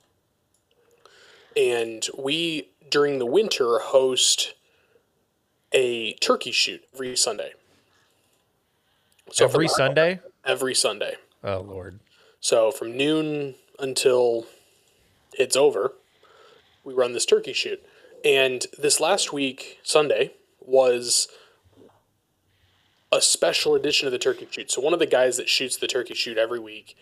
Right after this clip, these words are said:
Speaker 1: he is also a barbecue pit boss. So he owns a barbecue trailer that's right around the corner from the range,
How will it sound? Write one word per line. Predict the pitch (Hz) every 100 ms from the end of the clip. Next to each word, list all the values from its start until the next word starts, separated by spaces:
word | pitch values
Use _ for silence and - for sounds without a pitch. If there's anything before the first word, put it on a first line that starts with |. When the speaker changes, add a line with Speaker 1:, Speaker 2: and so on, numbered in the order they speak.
| - _
Speaker 1:
he | _ 139 143 143
is | 127 123 113 -
also | - 135 - 123 117
a | 113 113 107 101 _ _ 123
barbecue | 120 131 - 139
pit | - - -
boss. | 165 190 - - _ _ _ _ _ _ _
So | - 131
he | 156 151
owns | 135 131 127 117 -
a | 117 113 110 - _ _ _ -
barbecue | 131 127 135
trailer | - 117 113 113 113
that's | 120 -
right | 123 123
around | 120
the | 117
corner | - 120
from | 113 123
the | 110
range, | 107 107 104